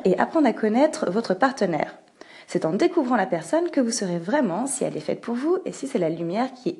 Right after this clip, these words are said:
illuminera votre vie. Si vous n'avez toujours pas trouvé votre âme sœur, pas de panique.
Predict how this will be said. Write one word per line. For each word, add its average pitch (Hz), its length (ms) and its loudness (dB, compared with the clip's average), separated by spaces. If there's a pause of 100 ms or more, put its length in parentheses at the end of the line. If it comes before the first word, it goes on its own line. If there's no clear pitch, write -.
illuminera 240 560 0
votre 202 260 -6
vie. - 280 -14 (3250)
Si - 180 -2
vous 330 100 0
n'avez 277 240 2
toujours 294 300 -2
pas 285 100 -4
trouvé 220 240 -2
votre 247 240 -4
âme 175 120 -4
sœur, 240 420 -4
pas 294 100 4
de 294 60 -2
panique. 202 500 -4